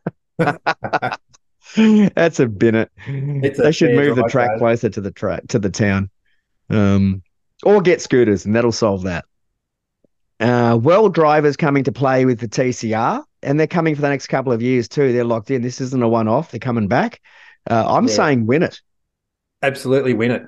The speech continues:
Speaker 2: It's great.
Speaker 1: Twenty-five cars on track.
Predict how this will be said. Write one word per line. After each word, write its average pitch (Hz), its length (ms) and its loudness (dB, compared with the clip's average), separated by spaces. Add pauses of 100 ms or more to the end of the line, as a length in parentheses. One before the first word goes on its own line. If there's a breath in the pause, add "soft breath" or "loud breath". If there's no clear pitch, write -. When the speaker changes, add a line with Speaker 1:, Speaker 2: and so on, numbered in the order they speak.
Speaker 2:
It's - 140 -20
great. 107 340 0 (1160)
Speaker 1:
Twenty-five 180 460 2
cars 151 320 0
on 151 180 0
track. 147 300 -4